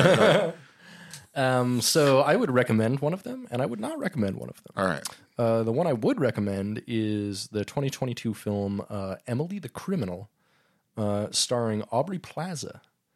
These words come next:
Speaker 2: um, in a f-, a dramatic role, and she's great. Uh, the movie is really good, good writing, good pacing, really good acting.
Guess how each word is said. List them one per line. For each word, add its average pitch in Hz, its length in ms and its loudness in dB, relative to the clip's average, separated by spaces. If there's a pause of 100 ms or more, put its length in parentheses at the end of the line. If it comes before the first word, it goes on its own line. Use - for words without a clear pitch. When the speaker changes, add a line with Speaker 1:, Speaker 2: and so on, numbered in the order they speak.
(500)
Speaker 2:
um, 104 360 -2
in 107 560 -6
a 113 60 -4
f-, - 340 -12
a 120 80 -4
dramatic 135 580 -4
role, 98 480 -2 (100)
and 107 460 -4
she's - 220 -4
great. 123 320 0 (180)
Uh, 113 220 -2
the 110 100 -6
movie 180 420 -6
is 104 140 -6
really 139 260 -2
good, 131 440 0 (640)
good 123 140 2
writing, 143 440 2
good 123 220 -4
pacing, 123 640 -2
really 147 240 -2
good 131 160 2
acting. 104 600 -2